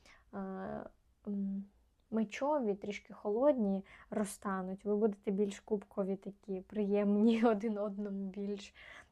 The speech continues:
Коротше, для вас вагітність навіть у відносинах, вона покращить ситуацію, якщо там були якісь стички.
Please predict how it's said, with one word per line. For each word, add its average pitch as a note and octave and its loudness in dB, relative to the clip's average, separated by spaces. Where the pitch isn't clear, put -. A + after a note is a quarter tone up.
Коротше, G#3 -2
для G3+ 0
вас A3+ -2
вагітність G#3 -4
навіть G3+ -4
у G3+ -6
відносинах, G3+ -6
вона G3 -4
покращить G3+ -8
ситуацію, F#3 -8
якщо - -6
там F#3 -6
були F#3+ 0
якісь F#3+ -6
стички. G3+ -6